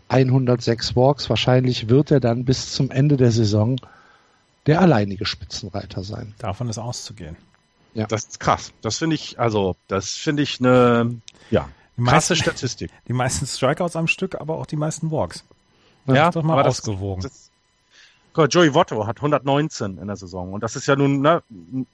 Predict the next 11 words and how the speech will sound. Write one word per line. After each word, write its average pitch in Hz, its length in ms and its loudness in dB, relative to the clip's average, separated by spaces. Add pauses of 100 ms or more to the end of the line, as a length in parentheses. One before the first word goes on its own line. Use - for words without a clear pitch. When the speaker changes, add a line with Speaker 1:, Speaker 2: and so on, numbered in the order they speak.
Speaker 3:
richtig 147 480 0
guter, 104 320 -6
ne? 127 200 -4
Edwin, 127 460 -2
Edwin 131 340 -2
Encarnacion 139 680 0
hat, 123 160 -4
ah, 131 260 2
äh, 110 60 -4
vierundneunzig 110 920 -4
Walks. 90 520 -10